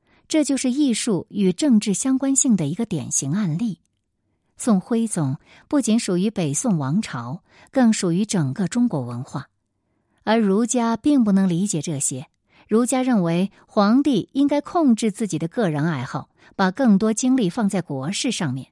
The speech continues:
这是由于儒家将节俭视为美德，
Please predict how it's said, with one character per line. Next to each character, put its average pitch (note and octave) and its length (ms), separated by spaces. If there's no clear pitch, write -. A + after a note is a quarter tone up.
这 - 120
是 C4+ 140
由 A3+ 180
于 A#3 80
儒 G3 240
家 G3+ 240
将 G3+ 240
节 E3 320
俭 - 320
视 - 220
为 G#3+ 160
美 D3+ 180
德， C3+ 340